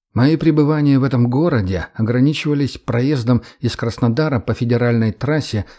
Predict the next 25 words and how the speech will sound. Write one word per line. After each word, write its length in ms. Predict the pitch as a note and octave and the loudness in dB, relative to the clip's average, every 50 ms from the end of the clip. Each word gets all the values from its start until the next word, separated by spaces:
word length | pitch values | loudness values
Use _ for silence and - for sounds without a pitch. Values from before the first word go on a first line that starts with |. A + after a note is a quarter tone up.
| _ _ _ | _ _ _
протянувшейся 800 | - A#2 - - A#2 C3 D3+ C#3 - - B2 - - B2 A2 - - - _ _ | -4 -2 0 2 2 2 2 0 -2 -4 -4 -2 -2 -2 -2 -2 -4 -12 _ _
по 80 | - A#2+ | -2 0
восточной 560 | A#2 A2+ - - - D#3 C3+ - - A#2 A2+ | 0 -2 -2 -2 -2 -2 0 0 -2 -2 -2
окраине 420 | G#2+ - B2 C3 C3 B2 B2 B2+ | -2 -2 -2 0 2 2 2 2
города – 520 | B2 A#2+ C3+ C3+ A#2+ G2+ G2+ F2 E2+ E2 - _ _ _ _ _ _ - | 2 2 2 2 2 2 0 -2 -4 -8 -10 _ _ _ _ _ _ 0
или 180 | C#3 C#3+ C#3 | 2 2 2
же 200 | B2 A#2 C#3+ C3 | 2 2 0 -2
по 160 | - - C3 | -2 0 0
альтернативному 840 | B2 B2+ A#2 - B2+ B2+ C#3 C3+ B2 - - D3+ B2+ B2+ B2+ B2 A#2+ A#2 | 0 0 0 -2 -2 0 0 0 0 0 0 0 2 4 4 4 4 4
маршруту 600 | A#2+ A#2 G#2+ - - - D#3 C3+ G2 A2 G2 - - - - _ | 2 2 -2 -4 -2 0 0 0 0 0 -4 -4 -8 -16 -20 _
через 380 | - - C3+ B2+ A2+ A#2 G#2 - | -4 0 0 2 2 0 -2 -4
станицы, 680 | - - - A#2 A#2+ C3 D3+ D#3+ D#3+ - - A2 F2+ - - _ _ _ _ | -4 -2 0 2 4 4 2 2 0 -4 -6 -6 -6 -8 -10 _ _ _ _
выводившему 680 | B2+ B2 A#2+ A#2+ G#2+ G2+ C3+ D3+ C#3 - - C#3+ C3+ | 0 2 2 2 2 2 2 0 0 0 2 2 2
именно 400 | C#3 - - C#3 C#3 C3 B2 C3 | 2 2 2 4 4 4 4 4
на 140 | B2+ C3 B2 | 4 2 2
ту 180 | - - C#3 A#2+ | 0 0 0 0
дорогу, 560 | G2+ G#2 G#2 G2+ C3 D#3+ E3 C3+ A2+ G2 - - - _ _ - | 2 0 0 0 0 2 2 2 0 -2 -4 -8 -20 _ _ -6
по 80 | A2 | -4
которой 340 | - - A2+ - D3+ D3+ D3+ | -4 -2 -2 -2 0 0 2
мы 120 | C3+ C#3 C3+ | 2 2 0
заехали 420 | A2 B2 B2 C#3+ C3+ - A#2+ B2+ | 0 0 0 0 0 -2 -2 -2
сегодня 480 | - - - B2 B2 B2+ A#2+ A#2 A#2+ A#2 | -2 -2 0 0 2 2 2 0 2 2
во 100 | A#2 A#2+ | 2 2
дворы 500 | A#2 A#2 A#2 A2 A2 A#2+ A#2 A2+ A2+ - | 2 2 2 2 2 2 0 0 0 0
Высоток. 720 | - A#2 B2 A#2+ - - C3 A2 - - - - - - | 2 2 2 2 2 2 0 0 0 -2 -8 -14 -14 -18